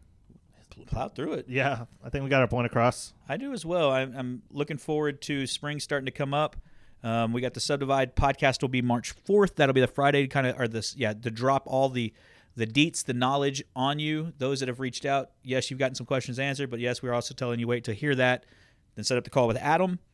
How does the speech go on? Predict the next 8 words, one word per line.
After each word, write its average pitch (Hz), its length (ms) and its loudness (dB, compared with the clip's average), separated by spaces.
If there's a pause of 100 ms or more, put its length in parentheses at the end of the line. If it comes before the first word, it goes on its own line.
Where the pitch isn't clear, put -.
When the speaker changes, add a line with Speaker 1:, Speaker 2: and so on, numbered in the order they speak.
(220)
Speaker 1:
and 117 180 0
then 117 120 2
that'll 123 180 2
go 127 100 0
on 120 140 2
sale - 320 -4
April 127 360 -2 (240)
first, - 460 -4